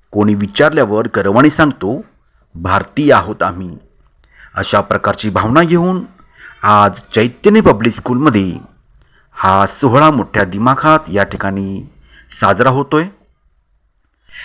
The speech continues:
ज्याने लिहिली स्वातंत्र्याची गाथा, त्यांच्या चरणी ठेवू माथा, अशा प्रकारची भावना हे कमांडो विद्यार्थी आपल्याला एक प्रकारचा संदेश देतानाचे दृश्य बघतोय. तसेच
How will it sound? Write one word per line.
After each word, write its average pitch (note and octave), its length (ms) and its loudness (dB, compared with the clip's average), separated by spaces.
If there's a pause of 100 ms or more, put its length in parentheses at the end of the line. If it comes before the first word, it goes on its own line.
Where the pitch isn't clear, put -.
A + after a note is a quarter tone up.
(180)
ज्याने D3 380 2
लिहिली F3+ 400 0
स्वातंत्र्याची G#3 720 2
गाथा, E3+ 420 2 (880)
त्यांच्या G#2 400 2
चरणी B2 460 4 (140)
ठेवू G3 260 2
माथा, G3+ 380 2 (880)
अशा G#2+ 260 0
प्रकारची E3+ 500 -2
भावना E3 380 2 (640)
हे G#2 200 0 (140)
कमांडो G#2+ 400 2
विद्यार्थी D3+ 680 -2 (500)
आपल्याला G2+ 340 2
एक G2+ 200 0
प्रकारचा G2 400 -2
संदेश A#2+ 580 0 (100)
देतानाचे G2 500 -4
दृश्य F2+ 320 -6
बघतोय. F#2 360 -4 (880)
तसेच F#3 460 2